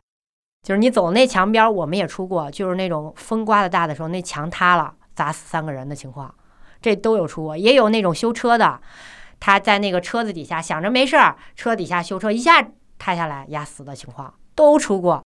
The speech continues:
我之前出过一个，啊，这也挺可惜的，一个小女孩，大学生，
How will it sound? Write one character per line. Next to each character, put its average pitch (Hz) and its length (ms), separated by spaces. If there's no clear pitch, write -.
我 202 120
之 254 140
前 269 180
出 269 200
过 247 120
一 202 140
个， 190 360
啊， 185 200
这 196 180
也 190 200
挺 190 200
可 175 240
惜 175 220
的， 175 100
一 165 60
个 180 80
小 175 140
女 185 80
孩， 147 180
大 226 160
学 202 100
生， 240 300